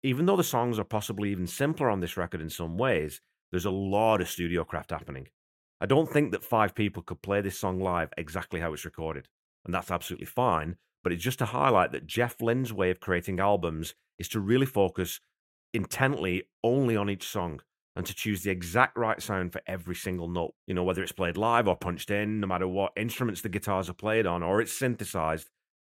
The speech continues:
you know, it helps create such a lush soundscape on this song for sure. Now, I haven't mentioned the bass guitar at all on this one.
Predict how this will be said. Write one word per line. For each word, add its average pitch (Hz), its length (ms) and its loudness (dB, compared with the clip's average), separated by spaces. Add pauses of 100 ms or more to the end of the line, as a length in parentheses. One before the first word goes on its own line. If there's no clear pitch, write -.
you - 80 2
know, 76 80 2
it 87 80 0
helps 120 220 0
create 107 320 0
such 95 180 -8
a 92 60 -4
lush 98 440 -4
soundscape 85 520 -4
on 76 140 -8
this 78 140 -10
song - 240 -12
for 69 80 -20
sure. 71 280 -12 (1160)
Now, 107 100 2
I - 20 4
haven't 147 180 -2
mentioned 127 300 2
the - 20 4
bass 98 280 2
guitar 85 280 2
at - 100 -4
all 92 200 2
on 78 80 -4
this 73 160 -8
one. 64 140 -12